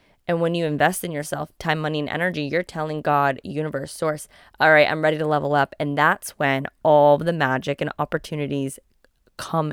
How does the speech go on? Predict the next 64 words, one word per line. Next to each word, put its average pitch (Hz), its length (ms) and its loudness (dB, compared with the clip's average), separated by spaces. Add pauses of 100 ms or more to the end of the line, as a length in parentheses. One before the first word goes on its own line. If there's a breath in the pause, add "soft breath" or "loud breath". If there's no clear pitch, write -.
(120)
to - 120 -12
you 127 220 -10
because 151 300 -8
you 139 180 -6
took - 220 -10
that 147 160 -6
next 151 220 -10
step. - 260 -8 (180)
And 165 140 0
I 147 80 0
promise 160 400 -6
you 160 60 -2
that - 120 -4
happens 156 380 -4
to - 120 -8
me 165 140 0
every 165 160 -4
time 165 200 -2
I 160 40 -4
make 165 160 -4
an 160 60 -4
investment, 160 420 -4 (440 loud breath)
happens 160 400 -4
to - 140 -6
all 185 140 8
my 214 120 2
clients. 151 440 -2
They're 165 80 -2
like, - 160 -4
"Oh 160 60 -6
my 147 100 -6
God, 117 340 -4
all 143 200 0
of 143 60 -2
these 147 120 -2
things 143 220 -6
keep - 140 -10
coming 143 220 -6
to - 120 -12
me." - 60 -8
It's - 120 -16
like, 156 140 -4
yeah, 180 160 0
because 160 260 -4
you 131 80 -4
committed - 500 -4
and 135 80 -6
you're 127 80 -8
showing 143 300 -2
up - 100 -8
for - 100 -12
yourself, - 380 -8
right? 139 300 -2 (1200 loud breath)
And 175 120 2
at 170 100 2
the 180 80 6
end 170 140 2
of 156 40 -4
the 156 60 -2
day, 151 240 2
I'm 160 140 -2
here 156 240 -4
for - 160 -8
you 185 120 0